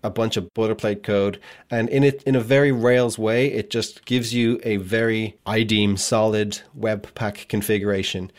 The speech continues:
And so you can go from an inst-, you basically install the boilerplate and then you run your, your dev server. In fact, you don't even need to run a dev server. So in a very Rails way,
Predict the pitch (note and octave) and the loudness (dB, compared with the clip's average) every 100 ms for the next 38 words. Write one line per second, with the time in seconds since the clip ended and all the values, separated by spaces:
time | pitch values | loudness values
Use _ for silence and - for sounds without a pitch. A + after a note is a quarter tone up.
0 | - - _ G#2+ - A2 A2 G#2+ G#2+ G#2+ | -20 -20 _ -8 -2 0 0 -2 -2 0
1 | G#2+ G#2 G#2+ G#2 - - _ A2 B2+ B2+ | 0 0 -2 -2 -6 -20 _ -6 -2 -2
2 | - - A#2+ A2+ A2 A2+ G#2 B2 C#3 C#3+ | -2 -4 -2 0 -2 -2 -2 0 0 2
3 | C3+ A#2 G2+ A2 G#2+ - G2 G2+ G#2+ G2+ | 2 2 2 0 0 -2 -2 -2 -2 0
4 | G2+ G2+ G2+ G2 G2+ G2 G2+ F#2+ F2+ - | 0 -2 -2 -2 -2 -2 -2 -4 -6 -12
5 | - F#2 G#2+ G#2 - G#2+ - A2+ B2+ B2 | -8 -4 -2 -2 -2 -4 -2 -2 -2 -2
6 | C#3 D3 A#2+ G#2+ A2+ A#2 A#2+ A2 A#2+ C3 | 0 0 0 0 -2 0 2 2 0 0
7 | E3+ E3+ F#3 - - - B2 A#2 D#3 D#3 | -2 -2 -6 -10 -20 -2 0 2 4 4
8 | B2+ B2+ A2 A2 G#2 G2+ | 4 4 2 0 0 0